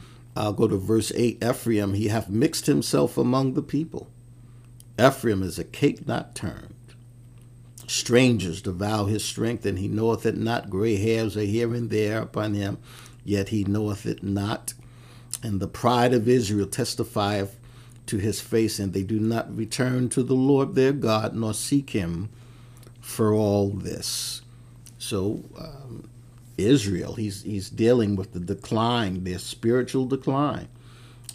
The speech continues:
Um, today we would just say they were, they were backsliding. And I know that's an offensive term to a lot of folks in church today, because a lot of people don't believe that,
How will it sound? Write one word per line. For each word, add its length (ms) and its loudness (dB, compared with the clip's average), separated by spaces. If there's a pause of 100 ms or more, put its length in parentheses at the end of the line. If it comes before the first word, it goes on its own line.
(100)
Um, 500 -8 (800)
today 320 6
we 140 4
would 160 0
just 240 -2
say 180 2
they 160 2
were, 200 -2 (260)
they 140 0
were 140 0
backsliding. 1080 -2 (480)
And 160 -6
I 80 -2
know 240 2
that's 300 -2
an 100 -2
offensive 640 -4
term 520 -2 (640)
to 240 0
a 20 0
lot 300 2
of 240 -4 (240)
folks 400 0
in 80 -4
church 360 0
today, 500 0
because 640 -6 (340)
a 20 -8
lot 220 -2
of 80 -4
people 320 -2
don't 240 -2
believe 460 0
that, 240 -4